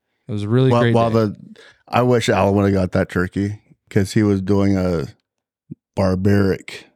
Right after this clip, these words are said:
Speaker 2: hunt for that turkey. I
Speaker 1: Yeah,
Speaker 2: mean, it was
Speaker 1: it was cool.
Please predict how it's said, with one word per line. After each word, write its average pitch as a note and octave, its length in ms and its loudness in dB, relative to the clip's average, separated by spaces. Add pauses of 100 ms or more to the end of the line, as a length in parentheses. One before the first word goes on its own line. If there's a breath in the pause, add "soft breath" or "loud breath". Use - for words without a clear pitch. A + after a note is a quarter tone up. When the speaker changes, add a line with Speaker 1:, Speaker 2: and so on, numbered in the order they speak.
(680)
Speaker 2:
hunt - 600 -2
for - 120 -2
that E2+ 220 -4
turkey. C2 400 -6
I E2+ 40 -2
Speaker 1:
Yeah, F2+ 60 0
Speaker 2:
mean, F#2 180 2
it F2+ 120 -2
was F#2 120 0
Speaker 1:
it B2 40 2
was A#2 140 -2
cool. A2 240 -2